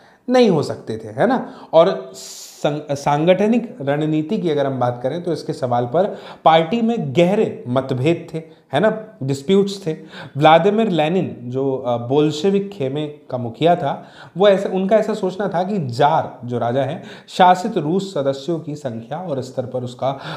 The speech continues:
पूरा नियंत्रण जो है वो होना चाहिए, है ना। और दूसरा खेमा जो कि मेंशेविक है,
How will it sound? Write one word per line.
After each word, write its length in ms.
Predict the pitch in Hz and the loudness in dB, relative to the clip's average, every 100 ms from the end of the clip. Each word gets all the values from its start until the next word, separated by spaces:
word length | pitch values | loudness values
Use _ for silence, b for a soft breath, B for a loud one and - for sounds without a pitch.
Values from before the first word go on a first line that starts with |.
| B | B
पूरा 240 | 196 214 | 4 4
नियंत्रण 560 | 190 165 151 151 185 196 | 4 0 -2 -2 -2 -2
जो 120 | 135 | -2
है 160 | 127 175 | -4 -6
वो 300 | 139 170 - B B - | -8 -8 -12 B B 0
होना 240 | 165 143 | 2 2
चाहिए, 440 | 123 113 104 95 - _ | 0 -2 -6 -14 -18 _
है 80 | 147 | -4
ना। 240 | 226 226 - _ _ | -4 -4 -14 _ _
और 220 | 127 123 | 0 0
दूसरा 400 | 117 139 170 214 | 2 0 2 4
खेमा 380 | 214 196 185 214 214 | 4 2 -4 -4 -6
जो 160 | 143 | -6
कि 380 | 135 135 127 127 B B - | -4 -6 -8 -10 B B -6
मेंशेविक 600 | 127 156 175 226 226 220 | 0 0 2 4 4 2
है, 220 | - - | -8 -12